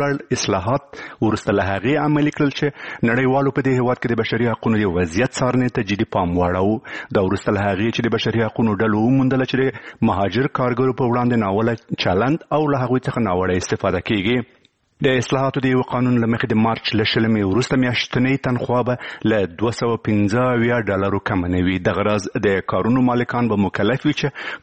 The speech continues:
کارګرو ته ډوډۍ او سرپناه برابره کړي یا یې معادل پیسې ورکړي. قطر دغه راز د دوه زره نولسم کال په اکتوبر کې د کفاله په نوم هغه جنجالي سیستم هم لغوه کړ چې د نورو شرطونو ترڅنګ یو کارګر د خپل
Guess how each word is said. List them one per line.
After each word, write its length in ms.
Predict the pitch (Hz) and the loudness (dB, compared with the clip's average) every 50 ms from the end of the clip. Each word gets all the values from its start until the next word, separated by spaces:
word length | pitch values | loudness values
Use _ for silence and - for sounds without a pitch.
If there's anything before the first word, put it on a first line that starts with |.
| - | -2
کارګرو 380 | 117 101 95 98 95 113 123 123 - - | 0 0 0 0 0 0 0 0 0 0
ته 60 | 120 107 | -2 -2
ډوډۍ 340 | 90 98 95 90 87 104 123 120 | 0 0 0 2 2 2 2 2
او 100 | 117 120 - | 0 0 -2
سرپناه 440 | - 98 87 - 95 95 98 95 87 92 | -2 -4 -2 -2 -2 0 0 0 0 0
برابره 340 | 90 90 85 110 117 127 127 | -2 0 0 0 0 0 -2
کړي 240 | - - 123 123 123 120 110 101 110 | -2 -2 0 2 2 2 2 2 2
یا 100 | 123 127 | 2 2
یې 160 | 131 120 98 | 0 0 0
معادل 340 | 90 90 92 87 92 95 92 | 0 0 0 0 -2 -2 -2
پیسې 400 | - 98 87 85 - 98 90 82 92 | -2 -4 -4 -2 -2 -2 -2 -2 -2
ورکړي. 340 | 87 - - 113 120 123 - - - - - - - - - - - - - - - | -4 -2 -2 0 0 0 0 -2 -6 -16 -20 -20 -18 -14 -12 -12 -10 -12 -6 -2 -2
قطر 240 | 139 - 156 147 143 151 | 0 2 2 0 0 0
دغه 140 | 131 135 139 | -2 -2 0
راز 160 | 139 135 120 127 | -2 -2 0 -2
د 80 | 123 113 | -2 0
دوه 100 | 123 127 120 | 0 0 0
زره 140 | 123 127 120 117 | 0 0 0 2
نولسم 400 | 117 113 113 110 - 127 117 107 - | 2 2 0 0 0 -2 -2 0 0
کال 120 | 98 92 87 - - 104 | -2 -2 -2 -2 -2 0
په 80 | 95 90 | 0 0
اکتوبر 400 | - - - 123 110 117 117 - - | -2 -4 -4 -2 0 0 -2 0 -2
کې 420 | 185 - - - - - - - | -4 -4 -4 -8 -14 -6 -2 0
د 240 | 110 104 98 - - - | 0 0 0 -2 -4 -4
کفاله 320 | 113 - 123 120 135 139 - - | -4 -2 -2 0 0 -2 0 0
په 80 | 123 123 | 0 2
نوم 160 | 123 123 110 113 | 2 2 0 0
هغه 200 | 113 113 113 107 95 | 0 -2 -2 -2 -2
جنجالي 360 | 98 95 90 101 95 98 123 - - | -2 -2 -2 0 0 0 0 -2 -2
سیستم 340 | - - - 131 113 98 101 | -4 -2 0 0 0 0 0
هم 180 | 107 98 92 92 101 117 | 0 0 2 2 2 2
لغوه 240 | 120 131 139 131 | 2 0 -2 -2
کړ 160 | - 147 135 - | -2 -6 -6 -4
چې 160 | 143 120 123 | -2 0 0
د 80 | 135 | 2
نورو 240 | 139 143 143 143 - - | 2 2 0 0 0 -2
شرطونو 340 | 135 127 - - 135 131 - 135 | -2 -2 -2 -2 -2 0 0 -2
ترڅنګ 280 | 123 - - 135 131 127 - - - - - - - - - 117 117 | -2 0 0 0 0 0 -2 -6 -10 -10 -10 -8 -8 -2 0 2 4
یو 80 | 107 104 104 - - | 4 2 2 0 0
کارګر 400 | 113 104 98 95 110 123 123 120 123 | 0 0 0 0 0 0 2 0 0
د 80 | - | 0
خپل 180 | - 123 110 101 | 0 0 2 2